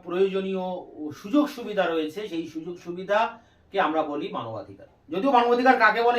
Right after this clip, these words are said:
এটা নিয়ে অনেক তর্ক বিতর্ক আছে, অনেক বিশেষজ্ঞরা বা-, নানা রকম বক্তব্য রেখেছেন। তবে এর মূল ফর্মটা হচ্ছে এই যে মানুষের পূর্ণাঙ্গ বিকাশের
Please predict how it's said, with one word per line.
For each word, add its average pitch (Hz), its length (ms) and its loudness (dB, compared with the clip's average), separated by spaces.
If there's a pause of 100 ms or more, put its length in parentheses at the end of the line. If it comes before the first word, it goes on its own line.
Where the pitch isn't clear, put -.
এটা 226 140 -2
নিয়ে 226 200 -4
অনেক 190 180 -4
তর্ক 190 260 2
বিতর্ক 202 280 -4 (120)
আছে, 196 160 -8 (460)
অনেক 170 200 -4 (580)
বিশেষজ্ঞরা 185 500 2
বা-, 156 260 4
নানা 170 160 0
রকম 185 200 2 (340)
বক্তব্য 170 300 -6
রেখেছেন। 170 400 -6 (420)
তবে 190 220 2
এর 233 80 2 (120)
মূল 233 180 2 (120)
ফর্মটা 247 380 6
হচ্ছে 233 200 0 (140)
এই 196 140 0
যে 202 60 0 (200)
মানুষের 240 520 4 (560)
পূর্ণাঙ্গ 294 520 8 (200)
বিকাশের 240 640 4